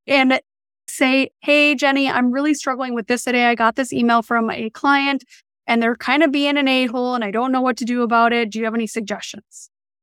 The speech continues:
And then I just can Voxer back and say, "Yes, I do have a suggestion. Have you asked them this or have you tried this?" So I'm clearly laying it out and making all of the expectations in my life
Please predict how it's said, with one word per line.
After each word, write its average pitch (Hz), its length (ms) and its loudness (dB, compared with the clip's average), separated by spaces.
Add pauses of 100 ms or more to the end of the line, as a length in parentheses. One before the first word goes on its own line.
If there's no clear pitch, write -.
(240)
And 240 160 2
then 262 420 2
I 233 180 2
just 262 300 -4
can 262 180 -2
Voxer 208 360 -8
back 349 260 -6
and 262 100 -12
say, 254 100 -4
"Yes, 339 280 -2
I - 140 -4
do 302 220 -2
have 226 160 -4
a 214 60 -10
suggestion. - 540 -14 (240)
Have 269 240 0
you 277 240 -2
asked 233 320 -4
them 277 160 0
this 269 320 -2
or 233 100 -8
have 226 220 -12
you 240 100 -12
tried 247 300 -4
this?" - 420 -6 (1080)
So - 280 0
I'm 269 160 4
clearly 349 400 0
laying 285 340 2
it 330 80 4
out 220 380 0
and 247 160 0
making 269 500 0 (520)
all 330 240 4
of 359 60 4
the 330 80 2
expectations 262 760 -2
in 226 80 0
my 220 140 2
life 214 360 -6